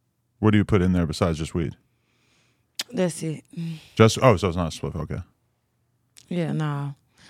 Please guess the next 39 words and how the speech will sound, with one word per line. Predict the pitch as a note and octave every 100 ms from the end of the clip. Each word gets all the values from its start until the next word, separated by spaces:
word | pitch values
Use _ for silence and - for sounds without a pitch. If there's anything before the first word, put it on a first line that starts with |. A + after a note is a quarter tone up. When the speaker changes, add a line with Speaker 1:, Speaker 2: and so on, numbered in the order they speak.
| _ -
Speaker 2:
What | G#3 -
you | C4+
be | C4+
putting | - B3
stuff | G#3+ - A3+ A3+
in |
your | A3 G#3
weed? | G3+ A3+ A#3 -
Speaker 1:
Yeah, | - C#3
you |
gotta | G2+ A2+
put | A2
tobacco | G2+ G#2+ B2 G2
in |
there | F#2+ F#2
too. | - F#2 - _ _ _ _ _ _ _ -
Speaker 2:
Like | F#3 F3 -
the | F3+
little | F3
broken | D#3 F#3 F#3 F#3+
up | G3 G3
pieces. | - A3+ - G#3 G3+ -
What | A3+ -
the | - _ _ -
called? | G#3+ G3+ G3+
Uh, | - A3 F3+ F3 D#3 D3 D3 - _ _ _ -
Speaker 1:
Fronto? | - - G#2 G2+ A2+ A2 - _ _ _ _ - _
Speaker 2:
You | - B3+
know | D4+
what | A#3
I'm, | G3+ -
yeah, | A3 A#3 G3
like | F3 E3+
it's | G3 -
in, | F#3
like, | E3+ E3
the | E3+
little | E3 D#3
jars. | - C#3 C3+ C#3 F3 -